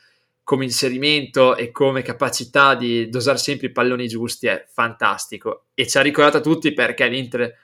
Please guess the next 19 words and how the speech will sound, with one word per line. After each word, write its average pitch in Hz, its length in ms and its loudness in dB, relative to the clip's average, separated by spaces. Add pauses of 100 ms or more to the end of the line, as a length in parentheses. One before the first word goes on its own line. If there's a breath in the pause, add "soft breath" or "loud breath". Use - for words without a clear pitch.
ha 113 140 0
puntato 117 420 0
su - 140 -8
di 117 100 -6
lui 113 420 -4 (300)
per 139 160 6
anni, 139 380 6
anche 120 320 -2
se 123 180 -6
purtroppo, 127 480 0
ripeto, 110 580 -4 (180 soft breath)
ha 117 60 0
avuto 117 240 -2
sempre 120 280 -4
questi 117 240 -4
problemi 117 500 -4
che 110 140 -8
l'hanno 107 180 -4
attanagliato. 104 800 -6